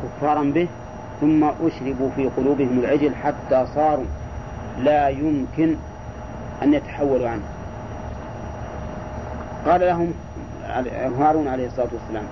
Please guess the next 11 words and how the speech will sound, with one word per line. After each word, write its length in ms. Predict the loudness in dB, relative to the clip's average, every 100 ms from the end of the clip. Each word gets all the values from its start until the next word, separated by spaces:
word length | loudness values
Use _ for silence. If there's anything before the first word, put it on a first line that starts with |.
| -4
"يا 240 | 2 4 4 4
قوم 360 | 4 4 2 0
إنما 400 | 0 2 2 0
فتنتم 520 | -4 -4 -2 0 2
به 120 | 2 0 -8 -10 -10 -10 -10 -10 -10 -10 -10 -10 -10 -8 -8 0
وإن 380 | 4 4 4 4
ربكم 680 | 4 4 2 -4 -2 0 0
الرحمن 760 | 0 0 0 2 4 4 4 2 -6 -12 -12 -10 -10 -10 -4 0
فاتبعوني 840 | 0 2 2 4 2 4 4 4
وأطيعوا 560 | 4 2 2 2 2
أمري". 240 | 0 -2